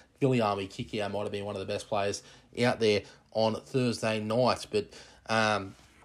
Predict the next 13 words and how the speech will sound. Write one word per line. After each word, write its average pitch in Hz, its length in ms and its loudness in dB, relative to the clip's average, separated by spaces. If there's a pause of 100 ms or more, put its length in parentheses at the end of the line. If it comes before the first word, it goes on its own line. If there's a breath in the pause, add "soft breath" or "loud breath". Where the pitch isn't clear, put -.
(520 soft breath)
yeah, 135 220 6
from 156 180 -2
the 143 100 4
get-go, 120 460 4
they 101 100 4
were 104 100 4
just 110 240 -4
dominant. 123 400 4
That 147 180 4
speed 123 480 0
in 104 80 -8
that 107 240 -4
game 104 340 -2